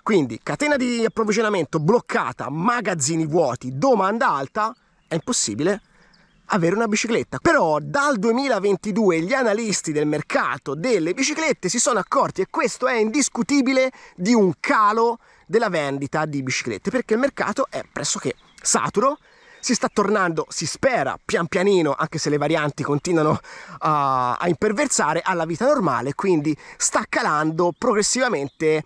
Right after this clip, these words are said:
la domanda di biciclette. Ma nonostante tutto stia calando la domanda, i magazzini restano ancora vuoti. Perché? Perché prima c'era una grandissima disponibilità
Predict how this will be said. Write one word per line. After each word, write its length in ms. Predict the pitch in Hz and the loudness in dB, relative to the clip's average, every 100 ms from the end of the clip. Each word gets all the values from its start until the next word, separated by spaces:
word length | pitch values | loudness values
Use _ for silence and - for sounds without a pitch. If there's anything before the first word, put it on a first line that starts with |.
| - - | -8 -2
la 120 | 190 | 2
domanda 380 | 185 151 143 143 | 2 2 0 -2
di 80 | |
biciclette. 500 | 143 135 131 117 - | -4 -4 -4 -4 -2
Ma 140 | 165 208 | 0 2
nonostante 640 | 302 311 262 - 262 269 | 2 0 -2 -2 -2 -2
tutto 340 | 302 277 - | 0 0 0
stia 240 | 202 269 240 | -2 -2 -2
calando 340 | 240 240 220 | 0 0 0
la 80 | 220 | 0
domanda, 420 | 247 277 302 294 | 2 2 2 2
i 80 | 294 | 0
magazzini 460 | 254 294 214 269 294 | 2 0 0 0 0
restano 320 | 233 - 254 | -2 -2 -2
ancora 240 | - 254 | 0 2
vuoti. 420 | 233 165 123 135 123 - - - | 2 2 0 -4 -10 -14 -20 -2
Perché? 400 | 226 - 190 123 | 0 0 -2 -4
Perché 260 | 139 - 147 | -6 -8 -6
prima 540 | - 220 269 269 285 | 0 2 4 2 0
c'era 360 | - 156 170 175 | -2 -4 -2 -2
una 180 | 160 151 | -2 -4
grandissima 800 | 160 180 180 202 247 - 170 147 | -2 0 2 2 2 2 0 0
disponibilità 800 | 139 - 147 127 131 131 170 | -2 -2 -2 -2 -2 0 0